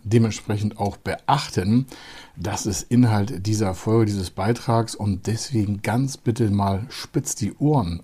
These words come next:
aufsetzen. Maßnahmenbeginn ist der Punkt, an dem Sie die Hauptleistung für die beantragten Mittel in Gang setzen. Soll heißen, Sie planen eine Maschine zum Beispiel auf Energieeffizienz fördern zu lassen, also einen Zuschuss zu erwirken,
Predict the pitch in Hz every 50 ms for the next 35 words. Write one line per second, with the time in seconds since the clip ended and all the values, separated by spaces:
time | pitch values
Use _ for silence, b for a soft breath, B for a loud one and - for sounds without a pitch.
0 | - - 92 92 - - - 87 82 - - - 95 101 135 156 151 B B B
1 | B B B B B B B B B B B B B - 98 123 151 175 - -
2 | 185 151 147 135 123 113 120 117 120 120 120 117 - - - - 117 104 95 -
3 | - - 170 170 175 175 - 113 110 110 117 117 110 107 101 104 104 92 - -
4 | 156 190 185 - - - 147 127 127 143 139 - - 151 139 139 139 143 165 151
5 | - - - - 131 123 120 107 - - - 123 120 113 - - - - 131 156
6 | 151 - - - 117 120 117 - - - 113 104 98 98 110 110 117 123 123 127
7 | 123 120 113 120 - - - 110 113 110 104 120 104 104 98 90 90 - - -
8 | - - - - - - 135 131 131 160 156 143 - - - - - B B B
9 | B B B B B B B B B B B B B B 110 110 135 160 170 160
10 | - - 143 131 135 139 139 - - 127 123 123 120 113 107 104 - - - 185
11 | 196 147 113 110 139 170 - 175 - - 139 117 120 123 120 - - 131 - -
12 | 110 113 104 104 107 107 131 160 147 - - 127 120 - - 113 110 107 - -
13 | - - - 175 170 143 113 101 - - 95 92 90 92 139 147 151 110 107 104
14 | 98 90 - - 180 185 - - 120 - - 123 107 98 98 113 147 139 - 120
15 | 143 175 175 175